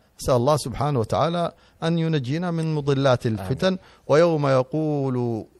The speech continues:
Speaker 1: "نادوا شركائي الذين زعمتم فدعوهم فلم يستجيبوا لهم وجعلنا بينهم موبقا حاجزا".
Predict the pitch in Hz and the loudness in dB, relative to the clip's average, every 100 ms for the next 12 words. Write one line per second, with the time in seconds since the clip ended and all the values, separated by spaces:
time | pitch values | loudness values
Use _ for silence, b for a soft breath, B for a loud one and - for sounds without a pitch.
0 | 117 127 143 139 123 120 - 117 117 - | -4 0 0 0 -2 -4 -4 -4 -2 0
1 | 139 143 147 127 127 123 117 120 135 123 | 2 2 2 0 -2 -2 0 -2 -2 -2
2 | 113 107 135 147 156 131 127 117 107 127 | -2 -2 -4 -4 -4 -4 -2 -2 -2 -2
3 | 160 196 196 165 127 - 110 113 123 107 | -4 -6 -6 -4 -4 -2 -4 -4 -6 -4
4 | 113 160 160 143 123 143 139 123 120 117 | -4 -4 -6 -6 -6 -6 -4 -4 -4 -4
5 | 131 143 110 110 110 113 - 160 - 113 | -2 -2 -2 -2 -4 -4 -4 -4 -2 0
6 | 123 117 120 139 | 0 0 -4 -2